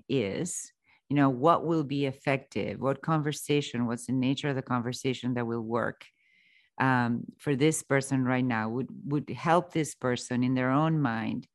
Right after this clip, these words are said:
have a conversation with their own thoughts out loud so that they can resolve their own ambivalence and figure out,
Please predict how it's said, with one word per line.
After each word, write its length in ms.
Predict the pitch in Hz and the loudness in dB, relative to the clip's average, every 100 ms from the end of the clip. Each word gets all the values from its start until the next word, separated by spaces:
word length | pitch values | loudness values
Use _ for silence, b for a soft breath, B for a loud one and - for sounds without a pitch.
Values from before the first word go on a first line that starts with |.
| - | -4
have 220 | 190 175 | 2 4
a 220 | 160 147 147 - | 6 4 2 0
conversation 760 | 160 151 - 151 139 143 139 | 2 2 0 -2 0 0 2
with 140 | 135 | 2
their 160 | 131 127 | 2 2
own 220 | 127 131 | 2 0
thoughts 580 | - 123 98 - - - - | 0 0 0 -2 -12 -8 2
out 240 | 131 123 | 2 2
loud 400 | 123 110 - - - _ _ _ _ _ _ _ - | 0 -2 -4 -14 -20 _ _ _ _ _ _ _ -18
so 340 | - 147 143 | -2 2 4
that 480 | 135 139 131 131 - | 4 4 2 0 2
they 180 | 156 160 | 4 4
can 240 | 165 139 | 4 0
resolve 440 | 127 120 123 117 113 | 0 -4 -2 -4 -2
their 120 | 117 | -2
own 200 | 113 113 | 0 0
ambivalence 640 | 110 110 113 104 95 113 - | 0 0 -2 -2 -2 -4 0
and 180 | 135 127 | 0 2
figure 300 | 143 127 127 | 2 4 4
out, 380 | 120 113 110 | 4 2 -2